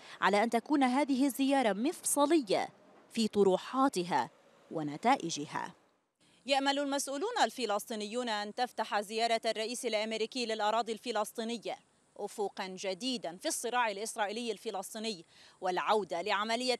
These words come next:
سياسية تقوم على مبدأ حل الدولتين واحترام إسرائيل لقرارات الشرعية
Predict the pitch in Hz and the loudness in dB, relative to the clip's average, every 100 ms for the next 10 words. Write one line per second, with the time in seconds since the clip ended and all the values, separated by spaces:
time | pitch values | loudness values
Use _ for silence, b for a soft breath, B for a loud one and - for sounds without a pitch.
0 | 247 233 247 226 - 277 226 254 233 - | 0 -2 0 0 0 0 2 2 0 0
1 | 330 220 196 202 208 220 262 196 208 202 | -2 0 0 0 -2 -2 -2 0 -2 -2
2 | 220 - 277 254 208 208 202 277 277 302 | -4 -2 -2 -2 -2 -2 -2 0 0 0
3 | 359 B B B 220 240 - 277 320 466 | -4 B B B 0 0 0 0 2 0
4 | 349 247 247 247 233 302 254 247 339 _ | 2 2 2 0 0 0 0 0 -2 _
5 | _ 320 440 480 254 220 214 226 247 233 | _ -2 0 4 4 6 6 4 2 0
6 | - 226 220 262 | 0 0 2 0